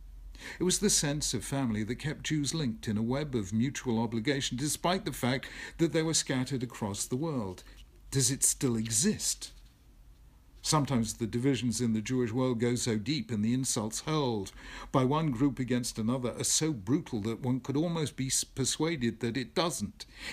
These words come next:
In the nineteen fifties, Martin Buber expressed the belief that the Jewish people, in the traditional sense, no longer existed. Knesset Yisrael, the covenant people, as a single entity before God, was no more.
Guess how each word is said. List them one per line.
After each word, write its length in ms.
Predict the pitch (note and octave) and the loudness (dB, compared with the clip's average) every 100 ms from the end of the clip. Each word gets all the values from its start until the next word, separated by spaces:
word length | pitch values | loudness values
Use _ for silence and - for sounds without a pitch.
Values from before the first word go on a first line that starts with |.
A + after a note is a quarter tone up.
| - | 2
In 80 | C3+ | 4
the 100 | C#3 | 4
nineteen 380 | C#3+ D3+ D#3 | 2 0 -2
fifties, 560 | D3+ F#3 E3+ - F2+ F#2 | -2 -2 -4 -4 -6 0
Martin 320 | B2 B2+ B2+ | 0 2 2
Buber 400 | A#2+ E3+ A#2 G#2+ | 0 -2 0 0
expressed 480 | G#2+ - E3+ D#3 - | 0 -2 0 0 -2
the 80 | B2 | -2
belief 400 | A#2+ E3 D#3+ - | 0 0 0 -4
that 160 | A#2 | -4
the 100 | A#2+ | -2
Jewish 380 | A#2+ C#3+ E3 D3+ | 0 2 2 0
people, 320 | E3+ D#3 D3+ - - C3 | -2 2 2 0 -8 -2
in 160 | F3 | 0
the 80 | D#3 | 0
traditional 680 | A2+ D3 A#2 F#3+ - D#3+ C#3 | 0 0 4 4 4 0 0
sense, 380 | - E3 E3 - | 2 0 0 0
no 200 | D3+ D#3 | 2 4
longer 420 | D#3 D3+ D#3 D3 | 4 2 4 2
existed. 800 | - D#3+ C3+ D3+ G3 - - - - - - | 2 -2 -2 0 0 -2 -6 -12 -14 -18 -8
Knesset 600 | - D#3 F#3 - E3+ D#3 | 0 4 4 4 2 -2
Yisrael, 600 | F#3 D#3+ - G#3 F#3+ A#2 | -4 -4 -2 0 2 2
the 80 | A#2 | 0
covenant 640 | - - F#3 E3+ E3 D#3 | -4 -2 0 0 -2 -2
people, 340 | - F3 D3 C#3 - - D3 | -4 -2 0 -2 -4 -6 2
as 200 | D3 C#3 | 4 4
a 140 | C3 | 4
single 560 | B2 - F#3 E3+ E3 D#3 | 2 2 2 2 0 0
entity 480 | D3 C#3+ C#3 A#2 | -2 -2 -4 -2
before 420 | A2 G#2 - G#2 G2+ | -2 -2 0 -2 0
God, 380 | D#3+ D#3+ E3 - - - | 2 2 0 -6 -18 -4
was 440 | G#2+ C3 A#2+ - - | 2 2 2 -2 -4
no 360 | A2 G#2+ G2+ G2 - | -2 -2 -2 -6 -6
more. 420 | A2 A#2 G2+ D2+ | -2 0 -2 -6